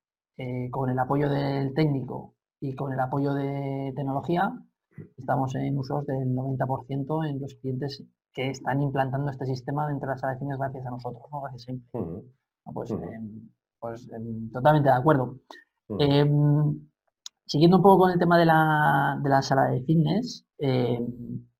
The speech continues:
Speaker 1: eh, ¿hacia dónde van las salas de fitness? O sea,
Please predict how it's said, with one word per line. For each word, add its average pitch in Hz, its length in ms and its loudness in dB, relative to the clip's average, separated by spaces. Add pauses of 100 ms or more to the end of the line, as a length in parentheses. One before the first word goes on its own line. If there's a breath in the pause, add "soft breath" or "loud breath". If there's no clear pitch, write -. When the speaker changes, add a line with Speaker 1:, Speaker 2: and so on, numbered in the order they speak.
(760)
Speaker 1:
eh, 139 320 -6 (1800)
¿hacia 160 280 8
dónde 202 180 8
van 185 400 6
las 160 180 2
salas 143 240 2
de 131 140 -6
fitness? 127 400 -8
O - 20 -20
sea, 131 200 -4